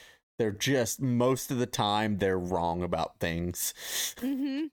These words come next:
Speaker 1: But this
Speaker 2: Mm-hmm.
Speaker 1: one thing they happen to be right on, and you just, you know, if you give them that, they're just going to l-, use it against you on everything you've ever,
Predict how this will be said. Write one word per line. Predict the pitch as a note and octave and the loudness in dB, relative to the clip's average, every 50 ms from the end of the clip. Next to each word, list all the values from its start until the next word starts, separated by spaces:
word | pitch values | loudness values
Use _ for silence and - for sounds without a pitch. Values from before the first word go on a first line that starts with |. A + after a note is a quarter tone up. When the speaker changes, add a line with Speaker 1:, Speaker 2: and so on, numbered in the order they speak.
| _ - | _ -4
Speaker 1:
But | - B2+ A#2 G2+ | 0 0 0 2
this | A2 A#2+ A#2 - | 0 0 0 0
Speaker 2:
Mm-hmm. | A#2 G#2 | 0 0
Speaker 1:
one | G2+ G2 G2+ G2+ G#2 G#2 G2+ | 2 2 2 2 2 0 0
thing | - G#2+ G2 F#2+ G2 G#2 | 0 0 2 2 2 2
they | G2+ F#2 F#2 | 2 0 0
happen | - - - F#2 F#2 F#2 - - G2+ | 0 0 0 0 0 0 -2 -2 -2
to | G2 | -2
be | F2 G2 F#2+ | 0 0 0
right | F#2 F2+ F2 F2+ G2 G2 | 2 2 2 2 2 2
on, | G2 G2 G2 G2 | 2 0 0 0
and | G2 F#2+ | 0 0
you | F#2+ F#2+ F#2 | 0 -2 -2
just, | F#2+ A2 A#2 G2 - - | -2 -2 -2 -2 -2 -4
you | A2+ A2 G#2+ A2 | -2 0 0 2
know, | G#2+ G#2+ G2+ G2+ G2+ G#2 | 2 2 2 4 2 2
if | G2+ G2 G#2+ | 0 -2 -4
you | G2 | -6
give | F2 F#2+ - A2+ G2 F2 | -4 -2 -2 -2 -2 0
them | F#2+ G2+ G2 G2 | 0 0 0 2
that, | G2+ G2 G2 F#2+ D#2+ F2+ | 2 2 2 2 0 0
they're | G2 G2 F#2 | 0 -2 0
just | E2+ G#2+ G2 - - - | 0 -2 -2 -2 -2 -2
going | A#2 F#2 F2+ F2+ F2+ F2 | -2 0 0 0 -2 -2
to | - - G2+ F2+ F2 F2+ | -2 -2 -2 -2 -2 -2
l-, | F#2+ F#2+ G2 G2 G2 | -2 -2 -2 -2 -2
use | F#2 F#2 G#2 G#2+ G2+ F2+ G2+ | -2 0 0 0 2 0 0
it | G2 F#2 | 0 0
against | F2+ F#2+ G2 F2 E2 - - - | 0 -2 -2 -2 -2 -4 -4 -2
you | F#2+ F2+ F2 | 0 0 0
on | F2 E2+ - | 0 -2 -2
everything | - F2+ F2+ E2+ F#2 F#2 F2+ E2+ - F2 F2 F2 F2 | -2 -2 -2 0 -2 -2 -2 -2 -2 -2 -2 -2 -2
you've | E2+ E2+ E2+ E2 | -2 -2 -2 -2
ever, | D2+ F2 F2 E2 F2 E2+ E2 E2+ | 0 -2 0 0 -2 -2 -2 -4